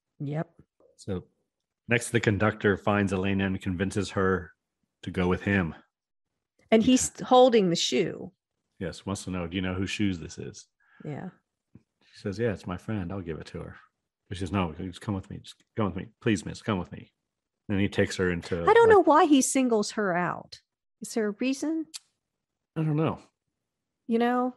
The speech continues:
Speaker 1: like, why is he talking to her about, is it just because she recognizes the shoe or?
Speaker 2: Maybe. But he takes her up to where the crew's area is.
Speaker 1: Well, she almost busts Mo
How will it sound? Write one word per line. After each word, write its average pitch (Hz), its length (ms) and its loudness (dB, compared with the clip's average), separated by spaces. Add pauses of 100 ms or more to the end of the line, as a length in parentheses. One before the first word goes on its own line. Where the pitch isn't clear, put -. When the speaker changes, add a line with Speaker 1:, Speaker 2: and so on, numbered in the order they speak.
Speaker 1:
like, 202 240 -2
why 220 200 4
is 233 160 2
he 214 80 -6
talking 196 520 -4
to 180 120 -6
her 160 420 -2
about, 156 380 -4 (320)
is 185 120 2
it 180 100 -2
just - 280 -2
because 180 580 0 (120)
she - 260 -4
recognizes 170 760 0
the 160 100 -6
shoe 254 720 -2
or? - 200 2
Speaker 2:
Maybe. 151 180 -2 (1040)
But 104 120 -2
he 104 120 -4
takes 101 300 0
her 92 80 2
up 87 100 -4
to - 100 -8
where 87 180 -2
the 80 140 -8 (260)
crew's 85 600 -4 (360)
area 87 280 -2
is. 87 340 -6
Speaker 1:
Well, 285 360 8
she 254 340 2
almost 247 420 2
busts 196 300 2
Mo 190 560 0